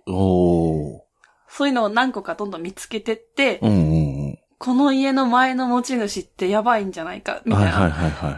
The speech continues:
Speaker 1: はい。
Speaker 2: のが、多分それは一時間ぐらいあったような気がするんですけど。
Speaker 1: ああ、はいはい。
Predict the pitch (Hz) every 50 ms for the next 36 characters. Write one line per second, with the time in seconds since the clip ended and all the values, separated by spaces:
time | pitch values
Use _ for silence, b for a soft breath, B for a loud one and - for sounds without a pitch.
0 | - - - - _ _ _ _ _ _ - _ _ b b b b b b b
1 | b b b - 220 214 233 214 233 262 247 214 196 196 - 240 220 220 202 -
2 | - 247 - 208 208 208 - 254 - - 381 403 440 415 - 392 392 392 403 349
3 | 254 226 220 - 226 202 185 180 - - 202 185 - - 196 190 185 185 185 -
4 | - 190 180 180 180 175 165 110 113 113 113 113 117 117 117 113 113 110 107 -
5 | - 117 98 - - - 80 78